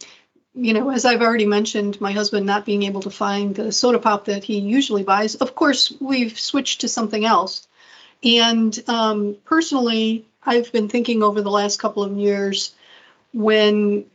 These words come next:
uh, shopping and seeing fewer variety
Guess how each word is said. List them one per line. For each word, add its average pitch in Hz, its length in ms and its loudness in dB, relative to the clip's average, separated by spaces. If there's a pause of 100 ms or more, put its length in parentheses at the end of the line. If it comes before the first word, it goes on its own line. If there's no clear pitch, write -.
uh, 202 380 0 (200)
shopping 214 800 0
and 208 580 -2
seeing 220 760 -2 (160)
fewer 214 720 0 (540)
variety 202 760 0